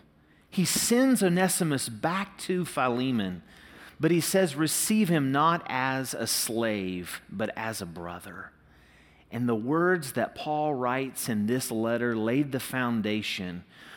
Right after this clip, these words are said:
for the abolition of slavery, not only in England, but eventually in the United States.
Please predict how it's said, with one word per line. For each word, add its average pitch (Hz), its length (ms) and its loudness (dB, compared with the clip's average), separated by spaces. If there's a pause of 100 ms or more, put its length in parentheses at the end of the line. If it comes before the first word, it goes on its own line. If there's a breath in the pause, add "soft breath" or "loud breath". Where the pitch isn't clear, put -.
for 117 300 2
the 110 320 0
abolition 165 680 6
of 120 100 0
slavery, 117 720 2
not 127 200 2
only 131 320 2
in 110 100 2
England, 101 680 -2
but 107 120 -2
eventually 107 680 -2
in 95 120 -2
the 92 60 -2
United 92 500 -4
States. - 720 -10